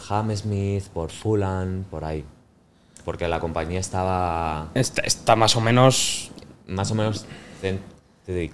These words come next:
Speaker 1: céntrico, no es centro, pero
Speaker 2: <laughs>
Speaker 1: que está cerquita.
Speaker 2: A ver, a lo que estamos acostumbrados aquí, ya sabes que cuando decimos céntrico es, pues, est-, está diez
Speaker 1: Dos
Speaker 2: minutos,
Speaker 1: calles.
Speaker 2: ¿sabes? <laughs> Es una barbaridad, claro.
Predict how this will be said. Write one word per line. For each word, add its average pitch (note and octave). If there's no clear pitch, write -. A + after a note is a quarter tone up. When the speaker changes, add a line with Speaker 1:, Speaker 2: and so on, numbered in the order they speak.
Speaker 1:
céntrico, E2+
no D#2+
es F2+
centro, G2
pero D#2+
Speaker 2:
<laughs> -
Speaker 1:
que F#2+
está E2+
cerquita. E2+
Speaker 2:
A -
ver, C#3+
a -
lo C3+
que B2+
estamos C#3+
acostumbrados D3
aquí, C#3+
ya D3
sabes D3
que D3
cuando C3
decimos C3+
céntrico C#3
es, C3+
pues, A#2
est-, A2
está A#2
diez A#2
Speaker 1:
Dos A#2
Speaker 2:
minutos, A#2
Speaker 1:
calles. B2+
Speaker 2:
¿sabes? -
<laughs> C3+
Es D3
una D3
barbaridad, C3+
claro. C3+